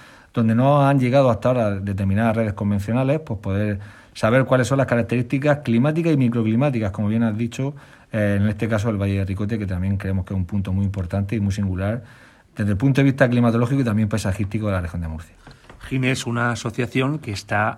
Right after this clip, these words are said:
Speaker 2: ampliándose constantemente y que está llegando incluso a puntos, mm, que hasta ahora era inimaginable. Lo leíamos hace poco en prensa, efectivamente, a lugares como el Collado Bermejo,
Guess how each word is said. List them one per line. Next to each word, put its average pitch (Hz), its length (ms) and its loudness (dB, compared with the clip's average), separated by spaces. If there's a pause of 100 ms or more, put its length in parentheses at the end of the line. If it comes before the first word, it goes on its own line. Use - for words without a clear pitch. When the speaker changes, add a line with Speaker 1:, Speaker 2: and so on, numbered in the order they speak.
(100)
Speaker 2:
ampliándose 95 800 -6
constantemente 104 880 -4 (340)
y 107 140 -6
que 101 400 -4
está - 260 -6
llegando 123 320 2
incluso 127 300 0
a 131 80 -2
puntos, 131 580 -2 (220)
mm, 104 380 -4 (160)
que - 120 -8
hasta 92 260 -10
ahora 104 260 -2
era 127 280 0 (380)
inimaginable. 113 760 -2
Lo 90 180 -4
leíamos 98 440 -4
hace 107 120 -6
poco 101 200 -6
en 101 100 -4
prensa, 107 420 -4 (300)
efectivamente, 113 960 -2
a 98 240 0
lugares 104 560 0
como 95 560 -4
el 87 100 -8
Collado 90 320 -6
Bermejo, 104 640 -4